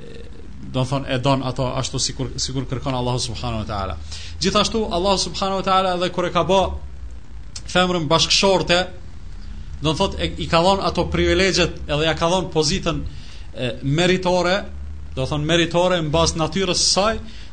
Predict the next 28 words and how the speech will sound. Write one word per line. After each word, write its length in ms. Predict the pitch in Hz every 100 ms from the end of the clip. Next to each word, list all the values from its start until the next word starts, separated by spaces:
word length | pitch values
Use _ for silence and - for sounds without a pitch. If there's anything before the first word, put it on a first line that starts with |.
| -
ku 240 | - 202 202
Allah 260 | 170 185 185
subhanahu 440 | - 151 185 185 175
wa 40 |
taala 260 | 185 185 175
i 80 | 170
ka 160 | 170
obligu 600 | 170 156 165 185 185 180 151
edhe 200 | 156 156
i 40 |
ka 120 | 165 165
urdhëruar 320 | 156 185 143
burrat 360 | 180 180 170 160 - - - - -
që 220 | 160 147
në 160 | 139 180
jetën 220 | 185 165
bashkëshortore 720 | 165 165 - 160 143 175 170 160 - - - 123
burri 280 | 143 175 170
apo 220 | 156 151 143
bashkëshorti 600 | 156 - 175 160 156 147
është 140 | - 165
ai 140 | 165
i 60 | 165
cili 300 | - 156 147 147 - - - - - -
e 80 | 139
ka 160 | 175 170
për 140 | 175
obligim 500 | 160 151 160 170 151